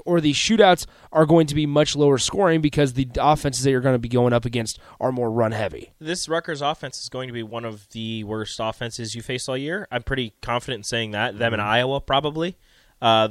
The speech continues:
Speaker 2: two of the, two of the worst offenses that you'll face all year. So being able to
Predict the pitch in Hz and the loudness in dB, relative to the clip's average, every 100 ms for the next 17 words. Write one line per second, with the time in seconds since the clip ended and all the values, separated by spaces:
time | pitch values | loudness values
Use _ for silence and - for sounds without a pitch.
0 | 110 - 131 120 113 - 143 123 123 120 | -2 0 0 0 -6 -6 -6 -2 -4 -4
1 | 131 135 - 110 113 120 - 127 117 117 | -6 -8 -10 -8 -8 -8 -6 -4 -4 -2
2 | 175 - 135 117 107 _ _ _ _ - | -4 -2 -2 -2 -2 _ _ _ _ 0
3 | 180 175 165 165 160 151 - 131 120 | 2 2 0 0 0 -4 -4 -4 -6